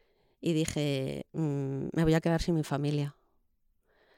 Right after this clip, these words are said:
Dije, "Voy a perder a mi pareja, que es una persona con la que llevo en ese momento quince años, que es la que más quiero,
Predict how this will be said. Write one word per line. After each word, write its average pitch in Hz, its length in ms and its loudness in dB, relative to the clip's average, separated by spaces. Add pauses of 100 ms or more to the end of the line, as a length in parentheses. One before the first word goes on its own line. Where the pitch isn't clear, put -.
(180)
Dije, 160 180 0
"Voy 160 100 6
a 165 60 4
perder 165 260 4
a 156 280 2
mi 156 120 0
pareja, 202 480 4
que 202 80 2
es - 120 -4
una 160 140 -2
persona 156 360 -4
con 151 100 -4
la 151 80 -2
que 151 120 -2
llevo 151 600 0
en - 680 -6
ese 160 160 -2
momento 160 340 2
quince 180 320 6
años, 170 240 6
que - 80 -2
es 160 120 0
la 160 100 6
que 160 80 0
más 156 180 2
quiero, 233 400 8